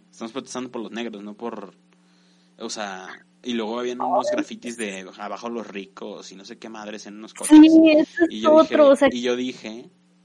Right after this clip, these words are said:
Speaker 1: que... Ya se me olvidó, olvidarlo. ¿Qué ibas a decir? Gracias por interrumpirme.
Speaker 2: Perdóname.
Speaker 1: Bueno.
Speaker 2: Eh, que, pues sí,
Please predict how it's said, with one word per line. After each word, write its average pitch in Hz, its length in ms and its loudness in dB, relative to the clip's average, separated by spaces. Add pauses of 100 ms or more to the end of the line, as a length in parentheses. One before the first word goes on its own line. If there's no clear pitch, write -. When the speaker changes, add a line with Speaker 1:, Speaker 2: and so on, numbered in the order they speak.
(840)
Speaker 1:
que... 98 600 -14 (840)
Ya 80 120 -16
se 117 100 -20
me 90 60 -20
olvidó, 67 220 -20 (600)
olvidarlo. - 440 -18 (120)
¿Qué 180 120 -6
ibas 233 220 4
a - 40 -4
decir? - 420 -8 (580)
Gracias - 260 -12
por 107 120 -14
interrumpirme. 98 540 -18 (840)
Speaker 2:
Perdóname. 214 760 0 (580)
Speaker 1:
Bueno. 208 180 -4
Speaker 2:
Eh, 208 1040 2 (920)
que, 254 640 6 (760)
pues 254 160 6
sí, 269 300 2